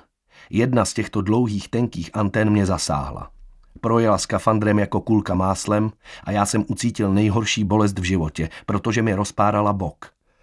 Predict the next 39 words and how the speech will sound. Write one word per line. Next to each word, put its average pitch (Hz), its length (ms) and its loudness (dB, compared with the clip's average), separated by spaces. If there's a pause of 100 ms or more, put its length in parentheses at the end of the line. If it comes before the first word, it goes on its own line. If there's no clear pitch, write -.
(180)
Matně 110 400 2
si 117 140 0
vzpomínám, 117 580 2
že 117 100 -2
jsem 117 200 0
nemohl 113 320 2
popadnout 110 560 0
dech, 95 460 -4 (140)
z - 120 -8
plic 101 320 0
mi 95 160 2
unikl 95 380 0
vzduch 85 440 -4 (360)
a 87 80 -2
pokles 123 440 -4
tlaku 117 300 -4
ve 104 100 -2
skafandru 90 580 -4
se 92 160 -6
projevil 101 440 0
bolestivým 107 640 -2
praskáním 104 600 0
v - 140 -8
uších. - 580 -10 (1200)
Poslední 143 440 2
věc, 120 220 0
na 113 100 0
kterou 117 260 -2
si - 140 -2
pamatuju, 110 540 2
je 101 160 0
to, 107 240 -2
jak 107 240 -4
ke 107 120 -4
mně 107 220 0
Johansenová 107 720 0
zoufale 101 500 0
natahuje 92 540 -2
ruku. - 400 -10